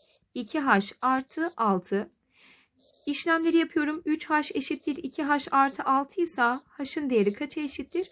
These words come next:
Altı. Yani biz şuradaki üçgenin yüksekliğini bulduk. Altı birim. O zaman üçgenin alanı için artık işlemimiz kolay. Tabanı altı, yani A E uzunluğu. Yükseklik altı, ikiye böldüm.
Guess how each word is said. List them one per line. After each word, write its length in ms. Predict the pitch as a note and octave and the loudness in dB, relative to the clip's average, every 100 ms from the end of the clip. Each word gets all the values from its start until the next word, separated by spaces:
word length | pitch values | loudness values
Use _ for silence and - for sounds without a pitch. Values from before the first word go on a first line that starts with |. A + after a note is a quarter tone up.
| A#3 | -4
Altı. 400 | F3+ F3 E3+ - _ - - - | -2 -2 -8 -12 _ -20 -12 -2
Yani 380 | D#4+ D4+ A3+ | 0 2 4
biz 360 | B3 D4 F#4+ - _ _ _ | 4 6 4 0 _ _ _
şuradaki 520 | - - E4 E4 - | -6 0 2 2 -2
üçgenin 480 | C#4 C4+ - B3+ A3 | -4 -4 -2 2 4
yüksekliğini 680 | C4 D4 - C#4+ C#4+ C#4+ D4+ | 4 2 0 -4 -2 -4 0
bulduk. 580 | C#4+ A#3+ D#4 F#4 - - - | 2 2 4 2 0 -20 -6
Altı 340 | B3 G#3 G#3 | 2 2 2
birim. 200 | F3+ F3 - _ _ - - | -2 -4 -10 _ _ -20 -6
O 100 | C4+ | -2
zaman 300 | D4+ D#4 D#4+ | 0 2 2
üçgenin 460 | D4 D4 D#4+ D4+ D4+ | 0 -2 -4 -4 -2
alanı 320 | D4 D4 C#4+ | 0 2 2
için 320 | C4+ - G#3 | 0 2 0
artık 380 | C4 C4 C4 A3 | 2 0 0 -4
işlemimiz 460 | B3+ G#3 B3 C4+ D#4+ | -6 -2 -2 -2 -2
kolay. 340 | - G3 F3 - _ _ _ - | 0 2 2 -2 _ _ _ -4
Tabanı 640 | B3+ A3+ A#3+ A#3+ C4+ F4 - | 2 4 4 4 2 2 4
altı, 600 | G#3+ F#3+ F#3 G#3 G3 E4+ | 6 6 4 0 0 0
yani 320 | A3+ G3+ G3 G3 | -2 0 2 4
A 260 | G#3 G3 | 4 4
E 200 | G3 B3+ | 2 0
uzunluğu. 540 | C#4 C4 C#4 C#4 C#4+ - _ _ - | -2 -4 -4 -2 -2 -6 _ _ -6
Yükseklik 680 | A3 B3+ - D4 - D#4 - | -2 -2 -2 -4 0 -4 0
altı, 580 | C#4 C4+ C4+ - C#4+ D4+ _ | 2 2 2 -2 -4 -4 _
ikiye 440 | A#3 G#3+ C#4 D4 C4+ | -12 -6 -2 0 0
böldüm. 540 | C#4 C4 B3+ B3+ C4+ | 0 0 0 -2 -4